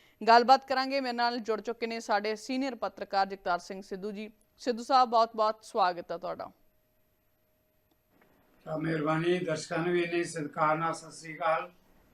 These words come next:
Speaker 2: ਅਹਿਮ ਮੁੱਦੇ ਹੈ, ਲਓ ਸਵਾਲ।
Speaker 1: ਜੀ, ਅ, ਸਿੱਧੂ ਸਾਹਿਬ, ਸਭ ਤੋਂ ਪਹਿਲਾਂ ਜ਼ਿਕਰ ਜਿਸ ਤਰ੍ਹਾਂ ਮੈਂ ਕਿਹਾ ਨਵਜੋਤ ਸਿੱਧੂ ਦਾ ਕਰ ਲੈਂਦੇ ਹਾਂ। ਨਵਜੋਤ ਸਿੱਧੂ ਪ੍ਰਿਯੰਕਾ ਗਾਂਧੀ ਨੂੰ ਮਿਲਦੇ ਨੇ, ਤਸਵੀਰ ਸੋਸ਼ਲ ਮੀਡੀਆ ਤੇ ਪੋਸਟ ਕਰ ਦਿੰਦੇ ਨੇ। ਉਸ ਤੋਂ ਬਾਅਦ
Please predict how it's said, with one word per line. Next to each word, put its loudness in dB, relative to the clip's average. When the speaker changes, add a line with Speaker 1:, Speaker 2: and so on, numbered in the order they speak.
Speaker 2:
ਅਹਿਮ -2
ਮੁੱਦੇ -2
ਹੈ, 6
ਲਓ -4
ਸਵਾਲ। 2
Speaker 1:
ਜੀ, -4
ਅ, 2
ਸਿੱਧੂ -4
ਸਾਹਿਬ, 4
ਸਭ 0
ਤੋਂ 0
ਪਹਿਲਾਂ 4
ਜ਼ਿਕਰ 0
ਜਿਸ -4
ਤਰ੍ਹਾਂ 0
ਮੈਂ -6
ਕਿਹਾ 0
ਨਵਜੋਤ -4
ਸਿੱਧੂ -8
ਦਾ 2
ਕਰ 0
ਲੈਂਦੇ -6
ਹਾਂ। -6
ਨਵਜੋਤ -6
ਸਿੱਧੂ -6
ਪ੍ਰਿਯੰਕਾ 2
ਗਾਂਧੀ 0
ਨੂੰ -6
ਮਿਲਦੇ -2
ਨੇ, -8
ਤਸਵੀਰ -8
ਸੋਸ਼ਲ -6
ਮੀਡੀਆ -2
ਤੇ -4
ਪੋਸਟ -4
ਕਰ 0
ਦਿੰਦੇ -2
ਨੇ। -6
ਉਸ -6
ਤੋਂ -4
ਬਾਅਦ 4